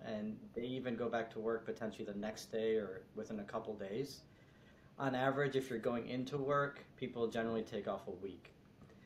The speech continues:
I did want to go over one actually a-, additional thing i-, that's important, I think, with septoplasties that we haven't touched base on, and that is the relationship with deviated septums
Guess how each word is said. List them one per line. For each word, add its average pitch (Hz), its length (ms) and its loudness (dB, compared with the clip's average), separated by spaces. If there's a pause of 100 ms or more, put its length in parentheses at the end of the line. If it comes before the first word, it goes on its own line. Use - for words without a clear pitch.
(180)
I 147 80 8
did 220 180 12
want 226 160 6
to 190 60 6
go 156 160 10
over 143 180 10
one 135 320 8
actually 139 540 4
a-, 123 260 2
additional 131 460 2
thing 120 440 2
i-, 110 280 4 (800)
that's - 320 2 (100)
important, 127 640 4
I 117 60 2
think, 113 260 -4
with 110 100 4
septoplasties 110 920 2
that 110 120 0
we 110 100 2
haven't 104 280 0
touched - 340 -4
base 107 280 -2
on, 101 220 -2 (600)
and 113 100 -2
that 123 180 4
is 131 120 2
the 120 80 -2
relationship 135 760 0
with 113 300 2
deviated 113 400 4
septums 110 840 0